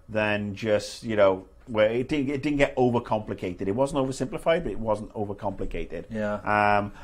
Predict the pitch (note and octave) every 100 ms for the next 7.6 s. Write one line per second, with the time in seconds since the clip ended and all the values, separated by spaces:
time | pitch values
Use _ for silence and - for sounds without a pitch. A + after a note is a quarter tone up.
0 | - C3 C3+ D3 C3+ A#2+ A#2+ A2 B2+ C3
1 | C3 C3+ C3+ C#3 C#3 C#3 C3+ B2+ A#2+ A#2+
2 | A#2+ B2 A2 B2+ A#2 G#2+ G#2+ A2+ B2+ B2
3 | A#2 A#2 A2+ A#2 B2+ D#3+ D#3 - - -
4 | F#3+ B2 F3 A2 G#2 G2+ G#2+ A#2 - C#3
5 | A2+ G#2 G#2 G2+ F#2+ G#2+ G2+ F#2 F#2+ -
6 | - - G#2+ G2 F#2 F2+ A#2 A2 G#2 F#2
7 | F#2 G#2 F#2+ F#2 - E2+